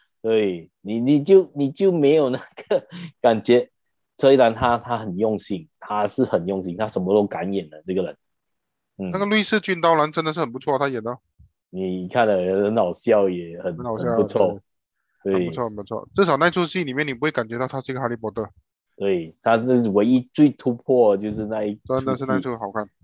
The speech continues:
Speaker 2: 那出好看。
Speaker 1: 对。如果你要拿那个 The，The Lost City，The Lost City 就是 Sandra Bullock，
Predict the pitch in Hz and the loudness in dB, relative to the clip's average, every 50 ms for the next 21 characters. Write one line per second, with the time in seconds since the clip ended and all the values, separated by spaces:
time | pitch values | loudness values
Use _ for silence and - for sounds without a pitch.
0 | - - 117 98 95 92 95 95 98 101 95 - _ _ _ _ _ _ _ _ | -20 -12 -8 -6 -6 -6 -6 -8 -10 -14 -16 -18 _ _ _ _ _ _ _ _
1 | _ _ _ _ _ _ _ _ _ _ _ _ _ _ - 120 127 127 135 120 | _ _ _ _ _ _ _ _ _ _ _ _ _ _ 0 2 4 6 6 6
2 | 117 110 107 107 113 123 131 131 123 120 107 98 98 107 120 123 131 127 127 120 | 6 4 2 2 4 4 4 4 4 2 2 0 0 0 2 4 4 6 4 4
3 | 110 110 104 104 95 95 95 101 101 98 98 101 110 110 113 - - - 110 101 | 4 0 -2 -2 -2 -4 -4 -2 -2 -2 0 0 2 0 0 0 -4 -8 -10 -10
4 | - - 117 107 104 104 104 - 95 98 92 95 98 104 101 - 110 95 - 113 | -8 -8 -6 -4 -4 -4 -6 -8 -8 -8 -4 -2 -2 -2 -2 -4 -6 -6 -4 -4
5 | 104 101 107 104 101 - 110 98 95 98 98 92 98 101 101 95 87 76 - | -2 0 0 0 0 0 -2 -2 -2 -2 -4 -4 -2 0 0 0 -2 -4 -10